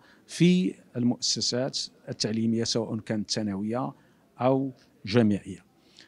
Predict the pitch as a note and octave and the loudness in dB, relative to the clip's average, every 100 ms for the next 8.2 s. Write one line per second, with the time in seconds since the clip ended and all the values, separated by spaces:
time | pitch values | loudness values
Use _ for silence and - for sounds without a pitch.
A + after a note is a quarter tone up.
0 | _ _ _ - G#2 D#3+ D#3+ F3+ G#3 - | _ _ _ -2 4 6 6 4 0 -2
1 | - D3+ C3 D3 E3 D3 D#3 - D#3 - | -4 -2 -2 -2 2 4 4 0 -4 -6
2 | - C#3+ C3 A2+ B2 D3+ A2 G#2+ C#3+ - | -6 -2 0 2 2 2 0 -4 -8 -12
3 | _ _ F3+ - - C3 B2 C3+ D#3 E3+ | _ _ -14 -6 -2 0 0 -2 -2 -2
4 | - - - B2+ A#2 A#2 B1 - - - | -6 -12 -8 -6 -6 -6 -8 -10 -12 -14
5 | - - - - - - - - - A#2 | -14 -14 -16 -20 -20 -20 -20 -20 -6 -2
6 | A#2 A2+ - A#2 F3+ F#3+ D3+ C3 - F3 | 0 -2 -4 2 4 4 2 0 0 2
7 | F#3 D3+ C#3+ B2+ C#3 E3 D#3+ B2+ G#2+ C#3+ | 0 -2 -4 -4 -4 -2 0 0 0 0
8 | D#3+ D3 | 0 -2